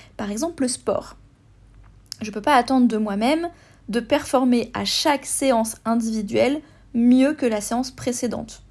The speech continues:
Alors, si on, on dézoome et qu'on regarde sur une année entière, oui, j'espère bien avoir gagné en forme physique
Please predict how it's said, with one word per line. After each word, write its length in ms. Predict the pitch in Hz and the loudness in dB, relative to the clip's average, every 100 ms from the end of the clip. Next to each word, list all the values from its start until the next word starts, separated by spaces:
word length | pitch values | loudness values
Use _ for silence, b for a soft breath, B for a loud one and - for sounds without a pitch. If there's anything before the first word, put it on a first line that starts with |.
| b b b b b b - | b b b b b b -4
Alors, 260 | 190 196 196 | 0 0 0
si 280 | - - 311 | -4 -2 2
on, 300 | 277 131 104 220 | 2 2 -2 -4
on 100 | 214 | 2
dézoome 680 | 214 247 226 247 233 190 - - | 4 4 4 6 4 2 -6 -10
et 100 | 220 | -4
qu'on 120 | 214 | -2
regarde 300 | 214 220 226 | 0 0 0
sur 260 | - 220 - | -4 -6 -2
une 160 | 220 | 0
année 220 | 220 196 180 | 2 0 -2
entière, 560 | 190 - 285 359 - b b b _ | -6 -2 -2 -2 -6 b b b _
oui, 160 | 262 392 320 | 0 4 4
j'espère 460 | 208 214 - 220 | 2 -2 -2 -2
bien 260 | 208 269 294 | 0 0 2
avoir 360 | 247 202 208 202 | 0 0 0 2
gagné 280 | 214 226 | 2 2
en 120 | 220 202 | 0 -2
forme 260 | 233 220 | -2 -2
physique 560 | 226 247 240 247 254 | -2 -2 -2 -2 -6